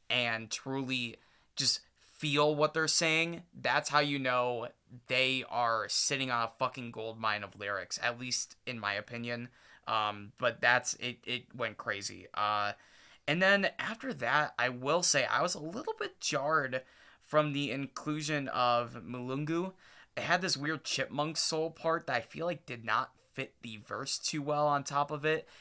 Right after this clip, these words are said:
I'm not saying it was bad on another album. Yeah, it would work. I mean, Back X Wash, clearly has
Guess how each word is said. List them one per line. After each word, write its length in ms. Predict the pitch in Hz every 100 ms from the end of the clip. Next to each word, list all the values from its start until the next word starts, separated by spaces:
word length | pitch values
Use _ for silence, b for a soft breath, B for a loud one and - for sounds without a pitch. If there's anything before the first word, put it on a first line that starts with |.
| B
I'm 60 | 117
not 200 | 147 151
saying 260 | 170 151
it 40 | 143
was 140 | 127
bad 540 | - 110 151 127 117 -
on 180 | 120 123
another 300 | 123 131 113
album. 380 | 101 202 175 120
Yeah, 220 | 165 143
it 140 | 104
would 100 | 123
work. 240 | 143 139 107
I 100 | 113
mean, 240 | 117 117
Back 300 | 113 117 117
X 200 | 117 123
Wash, 420 | 123 113 110 - - b b b
clearly 600 | - 147 160 180 156 135
has 580 | 123 131 123 120 120 -